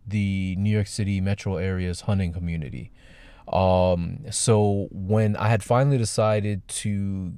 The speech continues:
get the ball rolling on starting this chapter, um,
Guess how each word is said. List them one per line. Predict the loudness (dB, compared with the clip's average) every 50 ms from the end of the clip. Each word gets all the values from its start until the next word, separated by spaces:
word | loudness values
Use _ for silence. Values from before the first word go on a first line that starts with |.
| -12 -8 -2
get | -2 0 0
the | 0 0
ball | 0 0 0 0 0 0
rolling | 0 0 0 0 0 0 -2
on | -2 -4
starting | -4 -6 -4 -2 0 0 0 0 -2
this | -2 -4 -4
chapter, | -4 0 0 0 0 0 -2 -4 -4 -4 -4 -6 -10 -16 -20 -20 -20 -20 -20 -20 -20 -20 -20 -18 -10 -4
um, | -2 0 2 2 0 -2